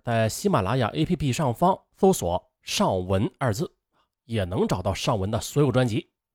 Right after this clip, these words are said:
呃，欢迎各位听友啊，搜索点击收听。收听的同时呢，再顺手给尚文一个五星好评，那就会导致尚文的更新动力自然是满满当当的。大家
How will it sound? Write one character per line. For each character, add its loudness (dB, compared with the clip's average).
呃， -16
欢 -6
迎 -2
各 -2
位 0
听 -6
友 -2
啊， -2
搜 -2
索 -2
点 -2
击 -4
收 0
听。 0
收 2
听 2
的 4
同 2
时 -2
呢， 0
再 2
顺 0
手 -2
给 0
尚 -2
文 0
一 0
个 2
五 -4
星 2
好 -2
评， -8
那 -2
就 -4
会 -2
导 0
致 -2
尚 -2
文 0
的 2
更 2
新 -2
动 0
力 -4
自 -10
然 -4
是 -6
满 -2
满 2
当 -2
当 -2
的。 -16
大 -4
家 -4